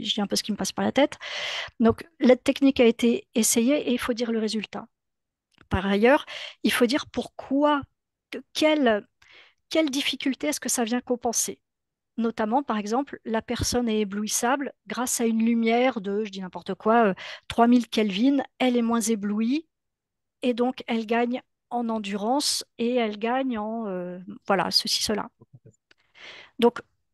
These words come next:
il faut bien expliquer parce que la M D P H, elle finance, ce sont les fonds publics, elle est garante de ça.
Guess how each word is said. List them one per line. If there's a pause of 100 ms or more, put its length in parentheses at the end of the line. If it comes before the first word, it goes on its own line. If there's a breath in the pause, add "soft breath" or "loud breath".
(140)
il
faut (220)
bien
expliquer
parce
que
la
M
D
P
H,
elle
finance,
ce
sont
les
fonds
publics,
elle
est
garante
de
ça.